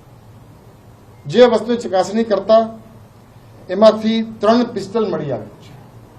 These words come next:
જે પિસ્તલના બટ ઉપર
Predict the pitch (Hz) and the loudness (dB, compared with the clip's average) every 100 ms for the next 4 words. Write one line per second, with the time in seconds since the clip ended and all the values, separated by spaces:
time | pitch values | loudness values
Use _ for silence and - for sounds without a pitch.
0 | - - - - - - - - - - | -20 -20 -20 -20 -20 -20 -20 -20 -20 -20
1 | - - - 170 220 220 190 - 240 226 | -20 -20 -8 0 0 0 -6 -6 -2 0
2 | 226 220 - - 240 233 208 - 202 180 | 2 2 2 2 2 0 -8 2 2 2